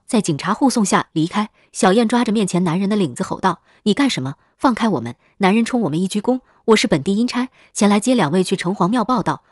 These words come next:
我说：“报完仇就跟你走。”但阴差依然拦着我：“人死账消，阳间自有法律来惩罚你们的仇人，放下仇恨投胎去吧。”“不行！”我嘶哑地吼着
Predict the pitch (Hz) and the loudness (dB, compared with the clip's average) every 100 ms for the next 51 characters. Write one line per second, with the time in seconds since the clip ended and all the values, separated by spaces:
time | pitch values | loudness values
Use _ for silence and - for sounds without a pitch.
0 | _ 202 196 294 277 185 180 214 180 220 | _ 0 2 4 4 4 2 0 -2 -2
1 | - 196 240 208 165 - _ - - 247 | -2 0 2 2 0 -6 _ -16 2 2
2 | 240 240 254 262 202 190 160 214 120 - | 4 0 0 2 2 2 0 -2 -6 -12
3 | _ 170 - 160 196 165 226 240 - - | _ -2 0 0 0 0 -2 -4 -12 -2
4 | 208 240 285 277 208 208 135 156 202 - | 2 4 2 2 0 0 -4 -2 -4 -2
5 | 185 - 185 214 214 139 170 - 185 151 | -4 -2 -2 -2 -2 -2 -4 -4 -2 -4
6 | - _ - 294 220 180 233 277 214 170 | -6 _ 0 2 2 0 0 0 -2 -2
7 | 180 254 - - - _ _ 233 208 170 | -2 -2 -2 -6 -10 _ _ 0 2 -2
8 | - _ - 202 - 269 165 180 131 139 | -4 _ 0 0 2 0 0 -4 -8 -8
9 | 156 | -12